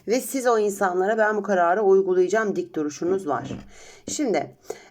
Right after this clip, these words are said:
e, bir Şubat sonrasını göstermiş. Özellikle Mart ayı gibi bir kalabalığınızın, bir karışıklığınızın olduğunu görüyorum. Bu karışıklık şöyle bir karışıklık.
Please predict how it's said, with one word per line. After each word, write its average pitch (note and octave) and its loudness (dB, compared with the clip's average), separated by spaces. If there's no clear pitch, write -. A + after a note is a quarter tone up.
e, A3 4
bir E4+ 2
Şubat - -12
sonrasını F#3+ -2
göstermiş. D#3+ -4
Özellikle G3 -2
Mart G3 -2
ayı G#3 -2
gibi E3 -4
bir F#3+ -2
kalabalığınızın, F#3 -2
bir F3 -2
karışıklığınızın F3+ -4
olduğunu F#3+ 0
görüyorum. E3+ -2
Bu G3+ -12
karışıklık A3+ -8
şöyle B3+ 0
bir E3+ -2
karışıklık. F3 -8